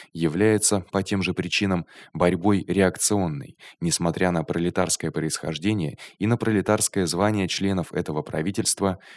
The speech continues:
несмотря на то, что они за социализм. Я уже не говорю о национальном движении других,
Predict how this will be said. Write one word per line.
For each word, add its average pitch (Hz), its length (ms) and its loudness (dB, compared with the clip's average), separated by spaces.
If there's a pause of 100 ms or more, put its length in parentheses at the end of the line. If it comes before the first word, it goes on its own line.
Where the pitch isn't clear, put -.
(100)
несмотря 98 440 0
на 78 140 -2
то, 113 300 0 (100)
что - 260 -2
они 90 420 0
за 85 460 0
социализм. 82 760 -2 (600)
Я 101 220 6
уже 110 240 4
не 104 120 2
говорю 90 480 4
о 90 100 -2
национальном 87 640 2
движении 85 480 0
других, 85 500 -4